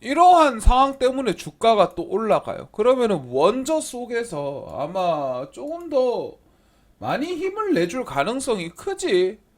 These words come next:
그래가지고 좀 괜찮은데 이런 생각, 오늘 시장 좀 많이 좋겠는데 라는 생각이 너무나 자연스럽게 잡혀요.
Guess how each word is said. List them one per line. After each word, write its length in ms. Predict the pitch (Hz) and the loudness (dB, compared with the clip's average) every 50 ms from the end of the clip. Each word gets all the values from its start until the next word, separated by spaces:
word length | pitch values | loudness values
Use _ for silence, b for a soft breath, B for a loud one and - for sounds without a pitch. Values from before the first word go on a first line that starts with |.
| b b b b b b b b b b | b b b b b b b b b b
그래가지고 540 | b 214 240 311 330 311 311 269 247 220 220 | b -2 2 6 6 6 6 6 2 -4 -4
좀 340 | - 254 254 226 208 - - _ - | -4 -6 -6 -8 -8 -16 -20 _ -8
괜찮은데 960 | - 165 208 262 311 - 415 453 427 440 427 381 339 285 262 269 294 277 247 | -4 -4 -2 -2 -2 0 2 4 4 2 0 -2 2 4 4 4 4 4 -2
이런 280 | 247 262 285 294 294 | -4 -2 -2 -2 -2
생각, 380 | 269 294 285 269 254 247 208 180 - | -4 -8 -8 -6 -4 -4 -4 -4 -6
오늘 340 | 247 311 359 392 381 339 285 | -10 -10 -8 -6 -6 -6 -6
시장 380 | - - 302 - 330 311 311 | -8 -10 -8 -6 -6 -6 -6
좀 200 | - 285 254 185 | -6 -8 -8 -8
많이 320 | 135 123 127 156 214 294 302 | -6 -6 -6 -6 -6 -8 -10
좋겠는데 760 | - 147 - - - - 392 392 415 427 392 359 320 294 247 | -10 -12 -14 -14 -14 -18 -16 -16 -14 -14 -12 -8 -4 -2 -2
라는 280 | 226 208 190 190 185 175 | -2 -2 -4 -6 -10 -14
생각이 880 | 185 220 220 226 240 226 214 175 156 165 175 175 147 113 98 85 - - _ _ b b b b b b b b | -14 -14 -12 -8 -6 -4 -4 -4 -6 -8 -6 -6 -8 -8 -10 -14 -16 -20 _ _ b b b b b b b b
너무나 420 | - 170 226 277 320 349 330 262 | -8 -8 -6 -6 -2 0 0 2
자연스럽게 840 | - - - 147 165 196 233 269 285 262 - 262 226 202 - - 110 | 2 2 2 4 4 4 4 2 0 -4 -6 -6 -6 -6 -6 -8 -12
잡혀요. 420 | 113 - 110 101 _ - 139 117 | -12 -12 -14 -16 _ -14 -14 -14